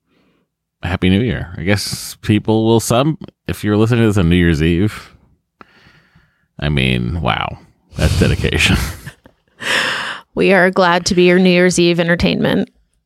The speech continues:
Speaker 1: If you're listening to this on New Year's Day,
Speaker 2: Should we do a,
Speaker 1: Still,
Speaker 2: should we do a
Speaker 1: still,
Speaker 2: ball drop?
Speaker 1: still wow.
Speaker 2: Should we do a
Speaker 1: Still
Speaker 2: ball drop
Speaker 1: wowing.
Speaker 2: on, on the podcast?
Speaker 1: No.
Speaker 2: Oh, okay. I thought that might be
Speaker 1: Uh,
Speaker 2: fun.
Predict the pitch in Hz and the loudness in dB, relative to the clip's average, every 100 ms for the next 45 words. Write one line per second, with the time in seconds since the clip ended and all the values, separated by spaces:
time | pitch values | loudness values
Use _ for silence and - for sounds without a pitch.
0 | _ - 101 107 104 98 101 95 92 90 | _ -6 -2 2 2 2 2 2 0 0
1 | 87 - 90 92 80 78 - 98 78 85 | -2 -4 -2 0 0 -4 -4 -2 -2 0
2 | 98 113 247 _ _ _ _ _ _ _ | 0 -2 -4 _ _ _ _ _ _ _
3 | _ _ _ _ _ _ _ _ _ _ | _ _ _ _ _ _ _ _ _ _
4 | - - 226 240 240 285 233 - - 214 | -12 -4 0 2 4 4 2 -4 -6 0
5 | 233 220 240 233 180 175 170 185 190 226 | 2 4 2 2 0 0 2 2 2 2
6 | 269 196 110 95 82 67 76 - - 220 | 2 0 0 -2 -4 -8 -14 -12 -2 0
7 | 226 196 185 202 196 196 185 180 190 185 | 2 2 2 2 0 -2 -4 -6 -4 -2
8 | 185 180 175 180 - 208 214 - - - | -2 0 -4 -2 0 0 -2 -6 -16 -16
9 | - - - - _ _ - 127 143 139 | -16 -16 -20 -20 _ _ -12 -4 0 0
10 | 139 135 120 - _ - 156 143 160 - | 0 -2 -6 -16 _ -8 -8 -8 -12 -18
11 | _ _ 185 170 175 160 165 _ _ _ | _ _ -12 -12 -10 -12 -12 _ _ _
12 | _ _ - - 185 180 175 170 170 - | _ _ -8 -2 0 0 0 0 -2 0
13 | 165 160 165 170 | 0 0 -2 -6